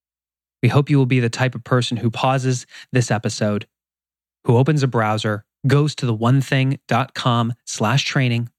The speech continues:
and checks out our goal setting master course. And if your retreat is done and you're looking for something that will help you with implementation on an ongoing basis, check out Living Your One Thing.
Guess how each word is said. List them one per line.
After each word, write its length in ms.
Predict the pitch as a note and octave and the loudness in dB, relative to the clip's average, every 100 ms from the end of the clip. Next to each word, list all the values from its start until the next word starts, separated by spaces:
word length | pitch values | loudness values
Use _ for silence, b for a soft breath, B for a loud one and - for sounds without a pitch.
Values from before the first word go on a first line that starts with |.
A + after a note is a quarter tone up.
| _ _ _ _ _ _ _ | _ _ _ _ _ _ _
and 80 | A2+ | -2
checks 280 | - D#3 - | 0 0 -2
out 220 | E3 - _ _ _ | -4 -4 _ _ _
our 120 | C3 | 0
goal 180 | C3 C#3+ | 2 0
setting 240 | D#3 D3 | 0 0
master 320 | C#3+ D3 - B2+ | 0 0 -2 -6
course. 460 | - C#3 - - - _ _ _ _ _ _ _ _ _ _ _ _ _ | -6 -6 -6 -10 -16 _ _ _ _ _ _ _ _ _ _ _ _ _
And 60 | A#2+ | 2
if 80 | A#2 | 4
your 140 | A#2+ | 4
retreat 400 | A2+ A#2+ - D#3 - | 2 0 2 2 2
is 180 | B2+ | -2
done 300 | A2 B2 D3 | 0 0 2
and 120 | D3 B2+ | 2 2
you're 140 | A2+ | 2
looking 320 | B2 C#3+ D3+ | 0 0 0
for 100 | C3 | 0
something 520 | B2 D3 C#3+ E3 D#3 B B - | 0 0 -2 0 -2 B B -2
that 180 | C3+ A#2+ | 0 2
will 360 | C3+ C3 B2 B - | 2 4 2 B -4
help 340 | - G3+ - | 0 0 0
you 80 | F3 | 0
with 180 | D#3 - | 0 0
implementation 760 | F3 D#3 D3 C#3 B2+ D3 D3+ E3 | -2 0 2 2 2 0 2 0
on 140 | C#3+ | 2
an 100 | C3+ | 2
ongoing 440 | C3 C#3 C3+ C3+ B2+ | 2 2 2 2 2
basis, 580 | C#3+ - G#3+ - - - _ _ _ _ | 0 -2 -4 -6 -12 -16 _ _ _ _
check 240 | - C3+ C3 | -4 -2 0
out 120 | D#3 | 0
Living 200 | D3+ D#3 | 0 2
Your 120 | D#3 | 2
One 180 | D#3 D#3+ | 2 0
Thing. 280 | - D3+ | -2 -4